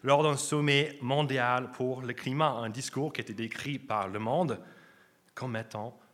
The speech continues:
plein de rage. Si vous ne l'avez pas encore écouté, il est assez frappant. Et c'est très intéressant parce qu'elle ne dit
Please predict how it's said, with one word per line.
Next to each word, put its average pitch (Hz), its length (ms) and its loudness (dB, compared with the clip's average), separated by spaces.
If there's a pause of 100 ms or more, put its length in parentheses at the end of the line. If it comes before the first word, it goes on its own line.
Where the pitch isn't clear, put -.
(200)
plein 104 380 -10 (400)
de - 60 -12
rage. - 640 -6 (1400)
Si - 160 -10
vous 123 60 -6
ne 156 40 2
l'avez 175 160 4
pas 180 140 8
encore 170 320 6
écouté, 143 580 2 (300)
il 135 180 0
est 139 180 4
assez 123 600 0
frappant. 117 580 -4 (760)
Et 127 80 -2
c'est 135 120 -4
très 240 200 2
intéressant 185 340 6
parce 135 200 -4
qu'elle 190 380 -2
ne 208 80 0
dit 180 240 -2